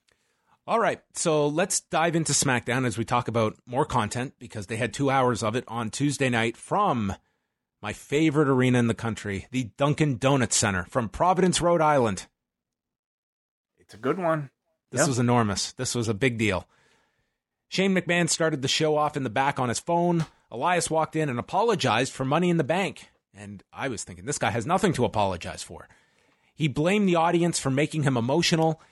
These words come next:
Speaker 1: and he offers to be in Shane's corner at Super Showdown, and Shane tells him, "That's all right, I'm good." And Shane says,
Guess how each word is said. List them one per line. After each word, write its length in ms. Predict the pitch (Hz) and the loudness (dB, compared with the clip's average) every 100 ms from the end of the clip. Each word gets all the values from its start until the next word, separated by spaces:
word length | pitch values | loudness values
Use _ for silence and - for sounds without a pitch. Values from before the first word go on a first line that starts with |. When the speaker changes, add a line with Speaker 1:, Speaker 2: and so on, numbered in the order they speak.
| _ | _
Speaker 1:
and 120 | 117 | -8
he 80 | 143 | -6
offers 480 | 143 170 202 226 226 | -2 -2 0 0 0
to 100 | - | -2
be 160 | 127 165 | 0 0
in 120 | 143 | 2
Shane's 400 | - 160 208 196 | 0 2 0 -2
corner 380 | - 190 180 110 | -2 0 0 0
at 100 | - | -2
Super 280 | - 170 160 | -6 -2 0
Showdown, 580 | - 175 143 113 113 - - _ - | 2 0 2 0 -2 -8 -20 _ -12
and 120 | 107 | -4
Shane 240 | - 165 | 0 2
tells 300 | 160 156 151 | 2 2 2
him, 220 | 147 143 - - _ _ _ - | 2 0 -4 -18 _ _ _ -4
"That's 240 | 226 - | -2 2
all 140 | 160 | 2
right, 260 | 120 90 87 - | 2 0 -2 -4
I'm 180 | 160 123 | -4 -2
good." 260 | 92 82 _ _ _ _ - | -6 -8 _ _ _ _ -10
And 260 | 113 117 | -4 0
Shane 300 | - 180 180 | 0 2 2
says, 300 | - 165 147 | 2 0 0